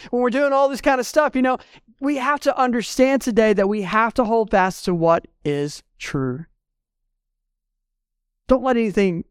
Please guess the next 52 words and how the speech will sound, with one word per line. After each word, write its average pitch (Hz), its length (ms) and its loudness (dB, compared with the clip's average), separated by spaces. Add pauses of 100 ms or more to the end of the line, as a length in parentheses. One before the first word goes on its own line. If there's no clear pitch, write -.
pull 190 180 2
you 175 80 2
to - 80 -10
the 156 100 0
left, 160 340 0
to - 100 -6
the 147 100 -6
right. 135 320 -8 (1800)
Which, - 100 -20
by 226 100 2
the 214 60 2
way, 196 80 0
we're 208 120 -2
not, 208 180 0 (320)
we're 226 140 -2
not 208 120 -2
political, 208 460 0
we're 175 240 -4 (140)
saved, 165 440 -4
right? 196 300 -6 (880)
We're 208 80 2
not 233 120 2
religious, 196 560 2
we're 190 300 -2 (920)
saved. 208 500 -2 (1800)
And 220 100 -4
really, 311 200 0
the 233 80 -2
word 240 160 0
saved 285 320 0
is 208 100 -8
kind 247 160 0
of 220 80 -4
a 170 100 2
hard 147 240 -2
word. 262 240 -2
It, 190 160 -4
I 208 200 -2
think 254 200 -4
for 220 100 0
me, 226 180 2
it's, 226 140 -2
it 202 140 -2
doesn't 226 200 4
really 226 160 2
explain 214 320 -2
what 175 100 0
Jesus 180 300 -4
has 160 140 -4
done 156 180 0
for 127 160 -4
us. - 180 -10